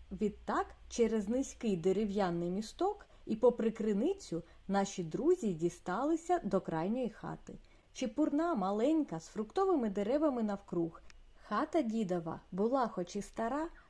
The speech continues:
а все ж значно гарніша за ті химерні палаци, в яких жили не зовсім добрі люди. Принаймні, так вважав Кучерявчик,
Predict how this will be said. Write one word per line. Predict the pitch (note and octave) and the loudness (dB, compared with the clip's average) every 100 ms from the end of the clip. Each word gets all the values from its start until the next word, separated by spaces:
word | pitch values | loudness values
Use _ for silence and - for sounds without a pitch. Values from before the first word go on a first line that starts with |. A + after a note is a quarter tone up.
| - | -6
а | F#3+ | -4
все | - - D#4+ | -4 2 2
ж | F4 - - F#3+ | 2 -4 -12 -8
значно | F3+ D#4+ - E4+ | 0 0 0 0
гарніша | C#4 D4+ C4 A3+ E3 - E3+ - - | 0 0 0 0 -2 -4 -10 -12 -4
за | F3+ | -2
ті | G#3 A#3 | -2 -4
химерні | A3 G3+ G3 F#3+ F3+ E3 | -4 -2 0 0 -2 -4
палаци, | E3+ D#3 G3+ E4+ - D#3+ - - | -4 -2 -2 -2 -4 -6 -6 -6
в | F3+ | 0
яких | G3 G3 F3 | 0 0 -4
жили | D#3+ F3+ G3 F4 - - | -2 -2 2 0 -2 -6
не | F3+ F3 | -2 0
зовсім | F3 G#3+ - C#4+ A3+ | 0 -2 -2 -2 0
добрі | F3 F3+ G3+ | 0 0 -2
люди. | E3+ D#3 D3+ D3+ - - - | -2 -4 -6 -12 -14 -20 -10
Принаймні, | G3 G#3+ D4 G4 D#4 E3 - | -2 2 2 2 0 -4 -4
так | C#4 F4 | -2 0
вважав | G#3+ F3+ G#3+ - | 0 0 -2 -4
Кучерявчик, | A3 - F3 E3+ D#3+ - D#3+ | -6 -4 -6 -6 -8 -14 -18